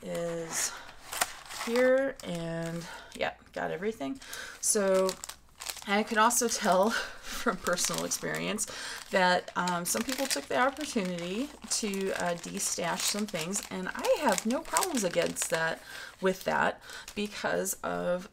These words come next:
this gives you an opportunity to share shops that you love, and if you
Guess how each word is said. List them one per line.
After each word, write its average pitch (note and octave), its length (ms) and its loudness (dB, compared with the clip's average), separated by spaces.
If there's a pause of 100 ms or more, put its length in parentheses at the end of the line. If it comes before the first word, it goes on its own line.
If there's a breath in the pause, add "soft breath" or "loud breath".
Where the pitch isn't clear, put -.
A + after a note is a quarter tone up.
this A#3 340 2 (100)
gives A3 280 -2
you A3 140 -6
an A3 100 -4
opportunity G#3 640 -4
to F#3+ 80 -8
share F#3 540 -2
shops - 460 0
that G3 220 -6
you F#3+ 220 -8
love, F#3 420 -2 (420 loud breath)
and F3 380 -4
if F3+ 240 -6
you G3 140 -6